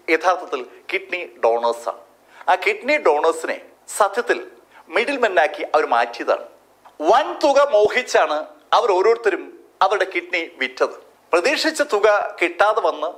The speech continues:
വിഷമത്തിലായ അവരെ വീണ്ടും ചന്തുവും രാജുവും ഒക്കെ സമീപിക്കുകയായിരുന്നു. ചന്തുവും രാജുവും അവരെ പറഞ്ഞ് ശരിയാക്കി കിഡ്നി വിൽക്കാൻ താല്പര്യമുള്ള ആളുകളെ കണ്ടുപിടിക്കുന്ന ജോലിയിലേക്ക് കൊണ്ടുവന്നതാണ്. യഥാർത്ഥത്തിൽ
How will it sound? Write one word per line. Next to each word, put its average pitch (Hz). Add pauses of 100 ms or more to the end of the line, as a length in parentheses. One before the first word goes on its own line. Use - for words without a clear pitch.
(300)
വിഷമത്തിലായ 202
അവരെ 135 (600)
വീണ്ടും 247 (640)
ചന്തുവും 208 (340)
രാജുവും 196
ഒക്കെ 160 (100)
സമീപിക്കുകയായിരുന്നു. 139 (540)
ചന്തുവും 277
രാജുവും - (380)
അവരെ 190 (460)
പറഞ്ഞ് 233 (100)
ശരിയാക്കി 147 (760)
കിഡ്നി 285
വിൽക്കാൻ 247 (100)
താല്പര്യമുള്ള 202 (240)
ആളുകളെ 202 (100)
കണ്ടുപിടിക്കുന്ന 208 (280)
ജോലിയിലേക്ക് 180
കൊണ്ടുവന്നതാണ്. 143 (360)
യഥാർത്ഥത്തിൽ 214